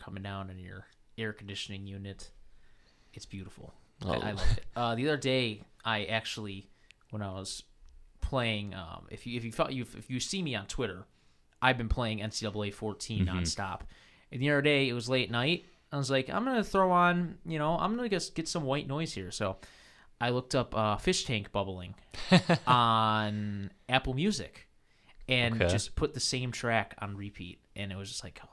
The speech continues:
Speaker 1: it's beautiful."
Speaker 2: That'll put you to
Speaker 1: Beautiful.
Speaker 2: sleep.
Speaker 1: It'll put you to sleep, but it'll also calm you.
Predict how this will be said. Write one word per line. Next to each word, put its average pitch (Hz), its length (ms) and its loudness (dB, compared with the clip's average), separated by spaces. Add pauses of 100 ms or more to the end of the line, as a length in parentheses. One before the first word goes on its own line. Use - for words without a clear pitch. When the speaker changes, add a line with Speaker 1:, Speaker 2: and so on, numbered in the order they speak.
(100)
Speaker 1:
it's - 100 -14
beautiful." - 400 -12 (240)
Speaker 2:
That'll 95 240 6
put - 260 0
you 87 80 -4
to 82 60 -4
Speaker 1:
Beautiful. 110 220 0
Speaker 2:
sleep. 78 120 -4 (460)
Speaker 1:
It'll 233 80 6
put 262 140 -2
you 156 80 2
to - 40 0
sleep, 254 280 -2
but 160 60 4
it'll 147 140 4
also 131 680 2 (500)
calm 143 380 2
you. - 180 -8